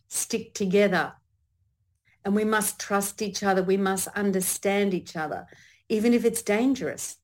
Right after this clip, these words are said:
That old woman was very vulnerable in that car. Yeah, so the film is about damage.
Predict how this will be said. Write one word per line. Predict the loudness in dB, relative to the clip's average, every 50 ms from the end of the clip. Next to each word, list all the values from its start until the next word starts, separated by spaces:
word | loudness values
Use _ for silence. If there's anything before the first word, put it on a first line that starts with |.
| _
That | 0 2 2 2 2
old | 4 4 4 4 4 2 0
woman | 0 0 0 0 0 0
was | -2 -2 0
very | 2 2 2 2
vulnerable | 2 2 0 0 0 -2 -4 -4 -4 -4 -4 -4 -4 -4
in | -4 -4 -2
that | -2 -4 -6 -10 -12
car. | -8 -6 -4 -4 -4 -6 -10 -12 -8
Yeah, | -4 0 2 2 2 0
so | -2 -2 -2 -2 -2
the | -2 -4
film | -6 -4 -2 0 0 2 2 0 0 -2
is | -4 -4 -4 -4 -4 -4
about | -4 -2 -2 -2 -2 -2 -4 -4
damage. | -4 -4 -4 -4 -6 -8 -12 -14 -18 -18 -20